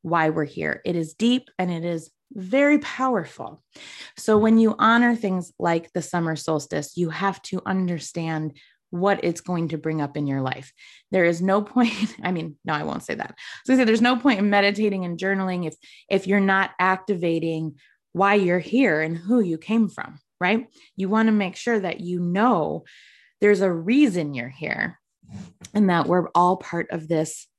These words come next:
bigger event. And so, um, watch the workshop if you have access to that.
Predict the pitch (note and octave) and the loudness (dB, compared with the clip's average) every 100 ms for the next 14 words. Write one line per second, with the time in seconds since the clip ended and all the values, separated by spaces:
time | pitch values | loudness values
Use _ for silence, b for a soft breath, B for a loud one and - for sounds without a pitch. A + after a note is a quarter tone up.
0 | _ _ _ - D#3+ D#3 C#3 D3 C#3 C3+ | _ _ _ -2 0 0 -2 -4 -6 -8
1 | - - B B B B F#3 F3+ - F#3 | -10 -18 B B B B -2 -2 0 2
2 | D#3+ D#3 E3 b b b - F3+ D3+ D3 | 4 2 0 b b b 2 4 4 0
3 | - F#3 F#3 F#3 - F#3 E3+ D#3 - D3+ | -8 -2 0 0 -2 -4 -4 -4 -4 -4
4 | D3+ D#3 E3 D#3 - F#3+ - F#3+ - F3 | -4 -6 -4 -2 -2 -4 -2 -6 -4 -2
5 | E3+ D#3+ | 0 0